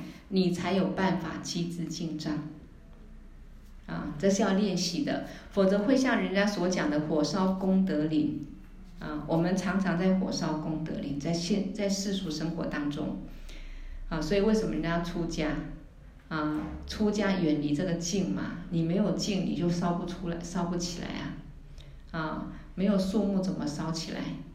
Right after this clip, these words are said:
啊，那你有这个境，有时候，呃，任何一个对境你不够清净的时候，不够清净心的时候，呃，就会嗔怒的火就出来了。所以可-，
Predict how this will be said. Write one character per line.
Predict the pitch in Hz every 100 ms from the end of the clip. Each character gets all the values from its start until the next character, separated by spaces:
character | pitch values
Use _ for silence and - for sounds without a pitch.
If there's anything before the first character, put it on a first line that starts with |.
| - -
啊， | 165 156 185
那 | 226
你 | 190
有 | 165 151
这 | -
个 | 185
境， | - 220 175 - - -
有 | - 165
时 | 180
候， | 180 208 185 - - -
呃， | 170
任 | 170 214
何 | 190
一 | 185
个 | 170
对 | 175 226 190
境 | - 196 170
你 | 151 147 - -
不 | 180
够 | 214 190
清 | - 214 190
净 | 190 180
的 | 160
时 | 147
候， | 156 175 - -
不 | 175
够 | 185 196
清 | - 190
净 | 190 180
心 | - 175
的 | 165
时 | 151 156
候， | 160 156 - - -
呃， | 160 151
就 | 190
会 | 185 185 - - - -
嗔 | - 214
怒 | 214 220
的 | 185
火 | 160 156
就 | 143 160
出 | 156 170
来 | 156 143
了。 | - - - - - - - - -
所 | - 226
以 | 233
可-， | -